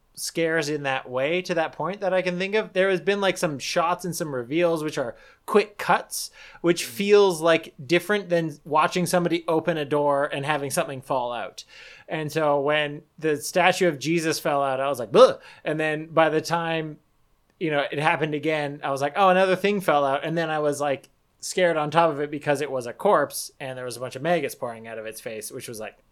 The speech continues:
Speaker 1: that was, like, more gross. But yeah, the, the, the jump scare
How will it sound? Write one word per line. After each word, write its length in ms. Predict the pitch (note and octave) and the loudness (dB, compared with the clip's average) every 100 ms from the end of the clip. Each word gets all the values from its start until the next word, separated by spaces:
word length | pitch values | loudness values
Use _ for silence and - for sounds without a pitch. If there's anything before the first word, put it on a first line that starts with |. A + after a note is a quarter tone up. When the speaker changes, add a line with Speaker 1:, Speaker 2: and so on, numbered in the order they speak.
| _ _ _ _ - | _ _ _ _ -2
Speaker 1:
that 220 | E3+ F3 | 2 2
was, 100 | D#3+ | 2
like, 160 | C#3+ D3 | -2 -4
more 180 | D3+ | -4
gross. 300 | C3+ C3+ D3 | -2 -2 -4
But 220 | - C3+ D#3 | -4 -6 -4
yeah, 180 | C#3 | -6
the, 240 | B2 B2+ A#2 - | -6 -6 -8 -8
the, 240 | C#3 C3 - _ _ _ | -4 -4 -8 _ _ _
the 140 | C#3+ D3+ | -6 -4
jump 300 | C3 D#3+ E3+ | 0 0 0
scare 560 | - F3 E3+ D#3+ C#3+ | 4 6 6 2 -4